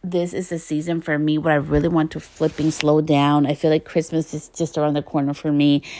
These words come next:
and I really wanna focus on the family, and that's important to me. So what is important to you, number one, in regards to this, um, this week? What's gonna make you feel good? Maybe it's logging off social 'cause you don't want to be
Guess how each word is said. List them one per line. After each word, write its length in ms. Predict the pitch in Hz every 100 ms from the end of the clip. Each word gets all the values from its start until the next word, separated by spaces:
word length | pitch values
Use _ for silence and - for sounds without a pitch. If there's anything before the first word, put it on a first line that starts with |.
| - _
and 180 | 156 151
I 80 | 143
really 220 | 143 151
wanna 200 | 147 147
focus 360 | - 139 147 139
on 100 | 123
the 60 |
family, 640 | - - 262 240 233 226 202
and 120 | 175
that's 200 | 254 - 466
important 400 | - 302 - 220
to 100 | 208
me. 200 | 175 139
So 180 | - 196
what 300 | 202 233 453
is 100 | 466
important 480 | 403 - - 220 -
to 120 | 208
you, 160 | 190
number 300 | 185 175 170
one, 340 | 160 156 135 -
in 120 | 147
regards 420 | 143 139 139 -
to 160 | - 156
this, 340 | 147 143 - -
um, 360 | 147 127 - - -
this 300 | 170 160 165
week? 480 | 160 151 - - - _ _ _ _ _ _ - -
What's 220 | 175 185
gonna 180 | 285 269
make 380 | 208 190 -
you 220 | 180 185 180
feel 380 | - 160 143
good? 440 | 143 - 85 - - - - - - -
Maybe 320 | 143 160 196
it's 200 | 190 -
logging 340 | 151 143 156
off 160 | 156 170
social 540 | - 180 240 - 143
'cause 180 | 143 156
you 80 | 156
don't 180 | 156 151
want 280 | 147 151 -
to 100 | 165
be 320 | 147 147